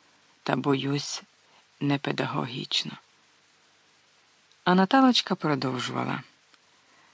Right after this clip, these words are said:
«Мамцику, у мене проблема». Останні колготи порвала. Дочка так тяжко зітхнула, що усякі докори на зразок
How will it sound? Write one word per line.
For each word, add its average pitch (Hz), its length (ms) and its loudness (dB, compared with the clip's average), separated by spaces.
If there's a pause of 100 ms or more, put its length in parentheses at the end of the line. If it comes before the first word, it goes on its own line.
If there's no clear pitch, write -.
(140)
«Мамцику, 220 960 2 (200)
у 208 80 4
мене 190 320 4
проблема». 214 640 2 (520)
Останні 302 680 0
колготи 202 580 0
порвала. 127 640 -6 (1500)
Дочка 170 540 2 (100)
так 277 280 2
тяжко 151 480 2
зітхнула, 151 720 2
що - 200 -2
усякі 190 600 2
докори 156 520 2
на 143 160 0
зразок 143 560 0